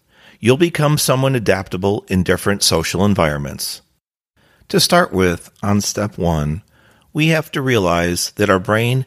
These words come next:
has two main components, an emotional side and a logical side.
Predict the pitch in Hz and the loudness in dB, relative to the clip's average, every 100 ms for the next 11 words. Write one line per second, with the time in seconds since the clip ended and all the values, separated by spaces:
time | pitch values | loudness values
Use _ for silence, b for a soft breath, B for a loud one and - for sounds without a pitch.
0 | b - 107 - - 147 156 156 _ - | b 0 0 0 -2 2 2 0 _ -6
1 | 113 113 117 120 107 98 104 90 64 64 | 0 0 0 -4 -2 -2 2 0 0 -4
2 | - - B B B - 95 90 107 - | -6 -6 B B B 2 4 4 2 0
3 | 139 135 - 139 135 147 - b b - | -2 -2 0 -2 -2 -6 -10 b b -2
4 | 135 147 139 101 87 80 - - - 78 | 2 2 2 0 0 -4 -6 -4 -4 -6
5 | - - | -10 -16